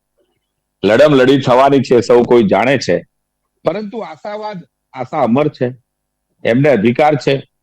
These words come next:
ભારતીય જનતા પાર્ટીના એક એક આગેવાન જવાબદારીપૂર્વક બોલે છે, યજ્ઞભાઈ.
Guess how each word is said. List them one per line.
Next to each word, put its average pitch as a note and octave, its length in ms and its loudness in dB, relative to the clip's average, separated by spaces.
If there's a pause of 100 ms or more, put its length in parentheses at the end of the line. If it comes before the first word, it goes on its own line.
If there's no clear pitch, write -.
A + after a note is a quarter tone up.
(680)
ભારતીય C#3 480 0
જનતા D3+ 420 2
પાર્ટીના E3 460 0
એક C3 220 0
એક F3 180 0
આગેવાન D#3 460 4
જવાબદારીપૂર્વક C3+ 840 2
બોલે A#2 300 2
છે, C3 140 -2
યજ્ઞભાઈ. A2 540 0